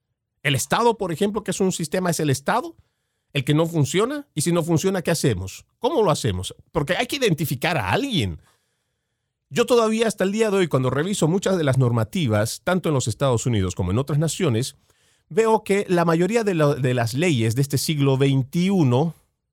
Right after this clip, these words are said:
no habla explícitamente de que tú debas, ah, actuar, ya sea de una forma racista contra alguien, o esclavizarla, si diera el caso. Ese tipo de cosas ya en, en la nor-, en las normativas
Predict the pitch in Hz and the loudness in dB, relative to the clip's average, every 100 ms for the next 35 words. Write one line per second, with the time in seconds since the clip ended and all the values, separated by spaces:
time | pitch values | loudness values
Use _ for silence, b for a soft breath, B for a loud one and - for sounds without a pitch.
0 | _ _ 110 123 170 160 262 180 123 151 | _ _ -4 0 2 2 2 2 0 0
1 | - - 107 - - 123 147 127 95 107 | -4 -10 -8 -8 -4 -2 -2 -2 -2 0
2 | 117 98 123 B B B B 120 120 127 | 0 -2 -4 B B B B -6 -2 -2
3 | - 156 147 147 143 143 139 - 110 107 | 0 0 2 2 2 0 -2 -6 -4 -4
4 | - _ _ _ - 117 - - 202 151 | -8 _ _ _ -8 -8 -4 0 2 4
5 | 131 117 _ _ _ _ _ - 95 - | 0 -6 _ _ _ _ _ -10 -6 -2
6 | 117 123 131 127 127 139 135 143 147 135 | 0 2 0 0 0 2 2 0 0 -2
7 | 226 214 - 131 135 135 127 165 151 143 | -2 -2 -2 -4 0 -2 0 0 2 0
8 | 143 151 156 139 _ _ - 113 127 - | 0 -2 -2 -6 _ _ -8 -2 -2 -2
9 | 147 127 123 117 - 196 151 151 147 104 | 0 2 2 0 2 2 2 0 0 -4
10 | 87 92 120 120 156 135 151 156 _ _ | -6 -4 -4 0 -2 0 -2 -4 _ _
11 | _ _ _ - 156 196 - 190 127 175 | _ _ _ -8 -8 -8 -6 -4 -4 -2
12 | 196 151 175 196 185 131 123 117 107 110 | -2 0 0 0 0 0 2 2 2 2
13 | 120 113 127 123 110 131 110 104 95 - | 2 2 2 0 2 2 2 0 -4 -4
14 | 202 101 92 104 - | -4 -2 -4 -6 -12